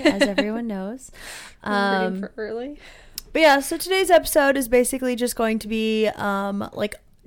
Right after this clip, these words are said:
Speaker 1: general wedding Q and A. I had, um, put a poll on my photography Instagram page and then just kind of directed people from there to go,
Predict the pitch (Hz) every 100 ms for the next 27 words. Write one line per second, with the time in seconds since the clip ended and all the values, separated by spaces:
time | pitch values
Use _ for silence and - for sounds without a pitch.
0 | 214 202 240 247 254 247 240 233 226 -
1 | 208 202 208 208 202 202 202 185 180 170
2 | 170 - - 208 214 214 220 220 208 202
3 | 202 196 208 - - - - - - 208
4 | 196 190 196 226 214 - 208 202 202 190
5 | 185 185 190 180 175 185 202 - 175 185
6 | 214 214 254 262 262 262 - _ 247 247
7 | - 247 262 262 262 269 269 269 254 -
8 | - - - - 208 190 190 190 220 190
9 | 190 170 170 190 190 - 185 190 180 175
10 | 185 175 165 165